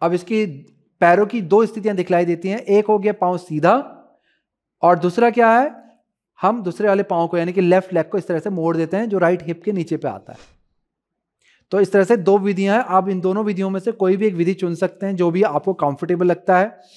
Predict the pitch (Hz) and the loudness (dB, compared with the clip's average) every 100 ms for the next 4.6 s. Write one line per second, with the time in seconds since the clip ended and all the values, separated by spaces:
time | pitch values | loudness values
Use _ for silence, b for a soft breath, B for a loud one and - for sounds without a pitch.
0 | b b b b _ _ _ 170 160 - | b b b b _ _ _ 2 2 4
1 | 180 226 226 226 226 226 208 208 214 196 | 4 4 4 4 4 2 0 -2 0 0
2 | 202 208 202 208 220 - 160 190 214 208 | 0 2 2 4 2 0 2 2 4 2
3 | 190 190 185 185 190 185 185 170 - 160 | 2 -2 -4 -4 -4 -2 -2 -2 -2 -6
4 | 160 170 165 170 190 | -2 -2 -2 -6 -8